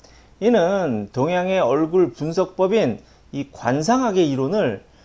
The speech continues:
그 서구적인 학문으로 비롯되는 그 성형외과 학에 그 접목하는 방법으로 기존의 그, 그 성형외과에서는 어떤 내용들이 포함이 되어 있습니다.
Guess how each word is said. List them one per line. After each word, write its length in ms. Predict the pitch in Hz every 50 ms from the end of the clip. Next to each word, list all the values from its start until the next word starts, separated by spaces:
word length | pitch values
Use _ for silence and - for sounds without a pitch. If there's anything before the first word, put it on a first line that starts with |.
| - - _ _ _ -
그 480 | - 208 196 190 185 180 175 170 170 156
서구적인 640 | - 226 247 254 269 254 220 214 190 185 190 185
학문으로 1600 | 180 208 208 208 190 180 170 165 160 156 156 151 147 143 135 - - - - 110 120 - - _ _ - - 147 143 151 139 120
비롯되는 800 | - 131 147 156 156 156 170 170 165 139 110 113 120 127 110 -
그 80 | 113
성형외과 720 | - - - 233 247 269 269 254 240 226 202 - - 180 170
학에 560 | 165 190 180 185 208 214 170 120 95 - - - - - _ -
그 80 | -
접목하는 680 | - - 131 131 156 214 247 - - 220 208 202 175
방법으로 680 | 127 113 120 117 120 117 104 120 190 196 127 98 - - - - - - - - - - - - _ _ -
기존의 600 | - 202 208 285 285 254 247 226 202 202 196 160
그, 720 | 175 170 165 165 160 160 156 151 143 131 120 - - - - - - - - - - - - - -
그 60 | -
성형외과에서는 1300 | 135 - 196 233 240 240 190 180 135 - - 127 117 110 107 107 104 - 131 135 120 107 107 117 117 107 -
어떤 420 | - - _ - 202 202 151 120
내용들이 720 | 120 247 - 226 208 - 107 175 196 185 127 101 87 - - - - _ _ -
포함이 400 | - - 202 196 190 190 185 175
되어 180 | 185 185 180
있습니다. 680 | 175 175 - 180 175 170 165 208 214 180 123 101 - -